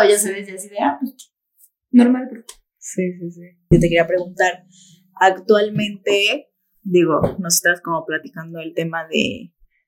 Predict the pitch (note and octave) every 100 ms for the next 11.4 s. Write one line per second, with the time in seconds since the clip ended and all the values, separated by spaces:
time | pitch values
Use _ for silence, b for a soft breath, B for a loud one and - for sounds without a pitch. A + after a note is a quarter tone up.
0 | _ _ - G3+ D#3 D#3 D#3 D#3 - F3
1 | F3 E3 E3+ E3 - E3 D#3+ D#3+ E3 F3
2 | D#3+ C#3+ D3 E3+ F#3 D#3 D#3 A#2 - E3
3 | E3 D3+ D#3 D3+ D#3+ D3+ D3 C#3 D#3 E3
4 | - - G#3+ G#3 G3+ E3 E3 D3+ C#3+ C#3
5 | F3 F3 - - - - F3 F#3 - -
6 | - _ - F3+ F3 F3+ F3 F3 F3+ F3+
7 | E3+ G3 F3 D3+ E3 - _ _ b b
8 | _ _ - F#3 G3+ G3+ G3 G#3 G3+ F#3+
9 | F3 E3+ F3+ F#3 F#3+ F#3+ F#3+ F3+ F3 F3
10 | E3 E3 E3 - F3+ F3 F3 F3 F3 E3
11 | D#3+ F3+ G#3+